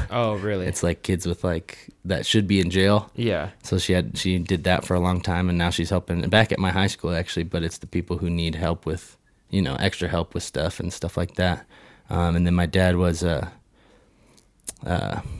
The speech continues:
Speaker 1: I don't know exactly what kind of engineer, but he, like, programmed satellites and stuff and, like, all kinds of crazy shit. Like,
Speaker 2: Hmm.
Speaker 1: the dude's smart, but, um,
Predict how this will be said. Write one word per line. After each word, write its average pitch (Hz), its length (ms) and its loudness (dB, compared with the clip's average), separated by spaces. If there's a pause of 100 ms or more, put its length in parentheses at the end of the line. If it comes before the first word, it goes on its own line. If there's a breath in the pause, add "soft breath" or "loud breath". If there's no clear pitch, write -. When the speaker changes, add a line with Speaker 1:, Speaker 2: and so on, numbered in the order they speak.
(260 loud breath)
Speaker 1:
I 98 60 0
don't 92 120 4
know 85 80 2
exactly 85 400 0
what 85 160 0
kind 92 280 2
of 85 80 0
engineer, 85 440 0
but 85 220 -4
he, 82 300 -4 (220)
like, - 220 -8 (180)
programmed 87 460 2
satellites 85 580 0
and 90 120 -2
stuff 90 380 -2
and, - 160 -6
like, 60 200 -8 (200)
all 92 100 0
kinds 87 260 -2
of - 80 -8
crazy - 300 -6
shit. - 320 -6
Like, 120 260 -8 (140 loud breath)
Speaker 2:
Hmm. 117 80 -6 (300 loud breath)
Speaker 1:
the - 60 -14
dude's 92 200 2
smart, 90 340 2
but, 69 260 -4 (1200 loud breath)
um, 55 720 -6